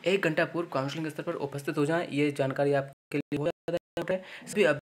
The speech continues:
से अपेक्षा है कि आधार कार्ड जरूर लेके जाएं, ठीक है। इस चीज़ का आप ध्यान रखिए, ठीक है, क्योंकि ये बहुत ज़्यादा important है। इस तरीके से यहाँ पे जो instruction है, ये आप एक बार ज़रूर पढ़ लेना, ठीक है। तो ये, ये आपके लिए बहुत शानदार खुशखबरी है। एक बार मैं आपके लिए यहाँ पे list दिखाऊंगा।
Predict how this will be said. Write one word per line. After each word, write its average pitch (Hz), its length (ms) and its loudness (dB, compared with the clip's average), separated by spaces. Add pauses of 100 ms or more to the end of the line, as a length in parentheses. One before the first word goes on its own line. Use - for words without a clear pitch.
(260)
से 185 100 0
अपेक्षा 151 420 -2
है 170 60 -6
कि 156 160 -2 (340)
आधार 151 220 4
कार्ड 175 240 2 (100)
जरूर 135 200 0
लेके 120 200 2
जाएं, 110 280 -6
ठीक 170 120 0
है। 160 120 4
इस 151 100 -4
चीज़ 156 160 0
का 151 60 2
आप 135 60 2
ध्यान 139 240 4
रखिए, 170 280 0 (340)
ठीक 170 120 2
है, 185 80 2
क्योंकि 175 240 0
ये 151 120 6
बहुत 131 200 4
ज़्यादा 147 180 4
important 165 400 2
है। 185 200 2 (280)
इस - 120 -2
तरीके 160 220 2
से 160 100 -4
यहाँ 131 160 2
पे 165 60 -2
जो 170 220 -4
instruction 160 440 0
है, 196 140 -2 (260)
ये 151 100 2
आप 139 260 0
एक 139 140 2
बार 156 100 2
ज़रूर 151 360 -2
पढ़ 123 100 4
लेना, 110 360 -6 (240)
ठीक 180 120 -2
है। 202 120 -4 (340)
तो 147 60 2
ये, 151 400 4 (160)
ये 156 160 -2
आपके 160 280 2
लिए 160 100 2
बहुत 139 220 0
शानदार 139 280 0
खुशखबरी 156 380 0
है। 175 100 2 (160)
एक 160 140 4
बार 170 120 8
मैं 170 140 4
आपके 165 280 2
लिए 165 140 2
यहाँ 143 120 4
पे 151 80 0
list 151 240 -2
दिखाऊंगा। 135 440 0